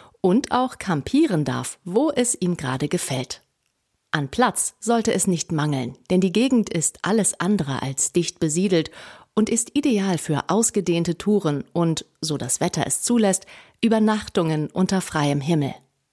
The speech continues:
Ideale Bedingungen also für die junge Frau, die neben geführten Wanderungen auch Malkurse in der Natur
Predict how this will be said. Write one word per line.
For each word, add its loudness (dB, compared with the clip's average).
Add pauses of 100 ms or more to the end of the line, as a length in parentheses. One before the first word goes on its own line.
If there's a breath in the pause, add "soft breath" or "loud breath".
(400)
Ideale 2
Bedingungen 2
also 0
für 0
die -4
junge 0
Frau, 2 (340 loud breath)
die 2
neben 0
geführten 0
Wanderungen 2
auch -2
Malkurse 0
in 0
der 2
Natur 0